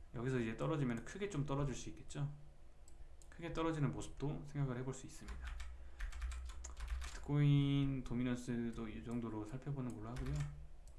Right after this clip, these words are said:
어, 일단 그 다음에 저희가 그 보기로 한 오월의 이제 방향성에 대해서 조금 더 간단히만,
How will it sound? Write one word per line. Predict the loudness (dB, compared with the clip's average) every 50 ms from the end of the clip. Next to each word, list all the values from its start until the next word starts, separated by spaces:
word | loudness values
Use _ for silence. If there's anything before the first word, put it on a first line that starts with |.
| -14 -16 -16 -14 -12 -10 -6 -6 -6 -6 -6 -12 -12 -12 -12 -14 -14 -14 -14 -8
어, | -6 -4 -4
일단 | -2 0 2 4 4 4 4 2 0 -2 -4 -6 -10 -12 -12 -14 -16 -16 -14 -16 -14 -12
그 | -8 -4
다음에 | -2 0 0 0 0 0
저희가 | -2 -2 -4 -4 -6 -6 -8
그 | -8 -8 -8 -8 -8
보기로 | -8 -8 -6 -4 -4
한 | -4 -6 -6 -6
오월의 | -4 0 4 4 6 6 4
이제 | 4 2 -2 -2
방향성에 | -2 0 2 4 4 6 6 6 4 4
대해서 | 4 2 0 -2
조금 | -6 -4 -4 -4 -2
더 | -2 -2 -4 -4 -6 -8 -10 -12 -14 -14 -14 -14 -14 -14 -14 -14 -14 -14 -14 -12
간단히만, | -10 -8 -2 2 4 4 4 4 2 0 0 -2 -2 -2 -2 -2 -4